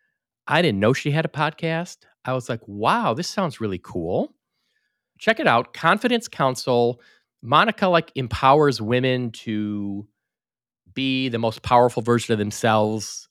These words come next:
It's motivating, it's uplifting, it's also very spiritual. So I checked out her podcast. I told her, "Hey, I really liked your podcast." And then,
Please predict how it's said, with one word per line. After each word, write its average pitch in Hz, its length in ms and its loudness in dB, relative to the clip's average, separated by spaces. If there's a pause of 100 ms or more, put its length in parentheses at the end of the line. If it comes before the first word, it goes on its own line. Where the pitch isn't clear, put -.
It's - 120 -20
motivating, 123 580 2
it's 101 180 -2
uplifting, 113 460 -2
it's 98 140 -4
also 117 240 -4
very 104 200 -4
spiritual. - 840 -12 (920)
So 220 380 2
I 190 120 2
checked 254 300 -2
out 233 120 4
her 214 100 4
podcast. 139 560 0
I 131 60 -4
told 160 240 -2
her, 143 60 2
"Hey, 208 160 0
I 180 40 0
really 202 220 -2
liked 170 200 -2
your 107 80 -6
podcast." 120 680 -4
And 139 120 -4
then, 226 360 -4